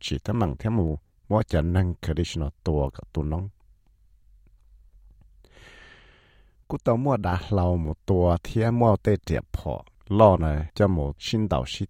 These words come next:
tua, trời cho chết tê này thì sẽ thấy cái Syria trong nó States hậu lo. Đau tăng tao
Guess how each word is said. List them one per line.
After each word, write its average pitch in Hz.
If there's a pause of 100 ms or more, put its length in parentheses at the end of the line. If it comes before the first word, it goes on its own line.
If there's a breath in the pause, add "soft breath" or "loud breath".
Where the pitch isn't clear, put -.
tua, 69 (340)
trời 65
cho -
chết - (100)
tê 90
này 95
thì 90
sẽ 78
thấy 67 (220)
cái 87
Syria 65 (100)
trong 69 (100)
nó 90 (320)
States -
hậu 67
lo. 60 (1700 loud breath)
Đau 113
tăng 107
tao 90